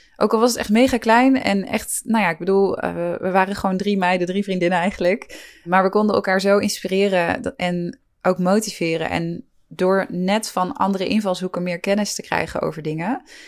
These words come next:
voelde ik in één keer van, "Oh, er is zoveel mogelijk. En ik kan hier echt iets mee in mijn werk." En, ehm, ja, dat was voor mij echt, eh,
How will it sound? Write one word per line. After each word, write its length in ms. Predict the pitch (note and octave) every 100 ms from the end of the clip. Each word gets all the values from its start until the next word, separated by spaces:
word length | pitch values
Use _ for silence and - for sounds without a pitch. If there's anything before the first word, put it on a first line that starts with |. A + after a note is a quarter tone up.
| - _ _
voelde 280 | - A#3+ A#3+
ik 60 | G3
in 100 | G3+
één 140 | A3
keer 100 | G3+
van, 140 | F3
"Oh, 140 | A3+ G#3
er 60 |
is 180 | F#3 -
zoveel 360 | C4 D4+ B3+ G3+
mogelijk. 560 | F#3 E3+ - C#3 C#3+
En 260 | - F3+ F3+
ik 240 | F3 -
kan 200 | - A3+
hier 160 | B3 G#3+
echt 200 | F3+ -
iets 160 | F3 -
mee 200 | E3 E3
in 120 | E3
mijn 140 | D3+
werk." 420 | D#3+ D#3 D3 D#3
En, 340 | - D#3+ D#3+ D#3+
ehm, 340 | D#3 D#3 D#3 E3 _ _ - - - _ F3+
ja, 140 | D3+
dat 140 | C#3+
was 160 | F#3 G3
voor 140 | G#3
mij 240 | G3+ G3+ G3
echt, 300 | - - -
eh, 380 | F3+ F3 E3+